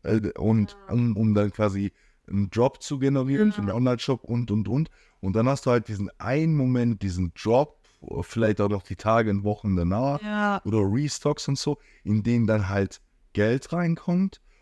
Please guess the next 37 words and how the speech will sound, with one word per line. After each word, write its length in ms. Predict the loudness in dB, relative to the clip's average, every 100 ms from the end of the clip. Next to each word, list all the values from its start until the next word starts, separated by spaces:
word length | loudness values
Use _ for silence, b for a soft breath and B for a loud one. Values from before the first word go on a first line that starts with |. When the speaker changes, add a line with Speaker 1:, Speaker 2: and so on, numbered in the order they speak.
| _ _
Speaker 1:
Und 360 | 2 2 0 -8 _ _
danach 640 | 0 2 4 2 -2 -6 -14 _ -10
hast 280 | -2 -2 0
du 80 | 0
ja 120 | 2
dann 160 | 2 0
quasi 360 | 0 0 0
dieses 300 | -4 -6 -6 -2
Ding, 220 | 0 2
dass 160 | 0 -2
du 180 | -4 -4 b b b
durch 180 | -4 -4
dieses 360 | -4 -6 -6 0
Geld 340 | 2 2 -2
eigentlich 500 | -2 0 0 -2 -10 _ _ _ -10
einen 120 | -8
Teil 340 | 0 2 2
wieder 300 | 2 0 0 0
reinvestieren 800 | 0 2 0 -2 -4 -2 0 0
Speaker 2:
Ja. 60 |
Speaker 1:
musst, 280 | 0 -2 0
weil 140 | 0
du 140 | 2 -2
wieder 180 | 0 0
neues 400 | 2 0 -2 -4
Zeug, 340 | 0 0 0
Speaker 2:
Ja. 60 | 0
Speaker 1:
neues 260 | 2 0 0
Material 560 | -2 -2 -2 0 0
und, 240 | -2 -4 -4
und, 140 | -4
und 160 | -4 -4
brauchst. 280 | -6 -6 -2
Speaker 2:
Voll. 440 | 2 2 2 -2 -2
Speaker 1:
Und 300 | 0 2 0
du 60 | 0
mu-, 240 | 0 0